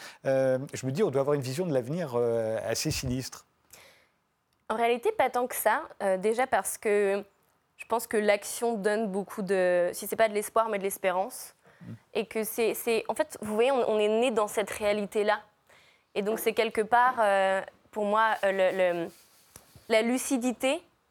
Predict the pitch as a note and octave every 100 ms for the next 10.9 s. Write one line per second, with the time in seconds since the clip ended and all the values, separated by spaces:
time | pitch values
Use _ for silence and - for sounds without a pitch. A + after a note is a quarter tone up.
0 | _ _ _ _ _ - F#3+ B3+ C#4 A3
1 | G3+ G#3+ C4+ G#3+ - G3+ - G3+ A#3+ A#3+
2 | C#4 A3+ - F#3+ F#3 A3 G#3+ A3+ A#3 A#3
3 | B3 C#4+ B3 G#3 - G#3 B3 - - F#3
4 | A3 G3 G#3+ A3+ B3 A#3+ B3+ - A3+ A3
5 | A3 A3+ F#3+ F3+ G3+ D4 G#3+ G#3+ B3+ G3+
6 | - - - - F#3+ G3 A3+ G#3+ C4 -
7 | G#3 A3 A3 F#3+ G3 F#3 - G3+ A3+ F3
8 | E3+ F#3 G#3 C4 - G3 F#3+ F#3+ F#3+ G3
9 | F#3+ F#3 E3+ A#3 A#3 G#3 - G3 G#3 -
10 | G#3+ A3+ G3+ F#3 G#3 G#3+ G#3+ G#3 A#3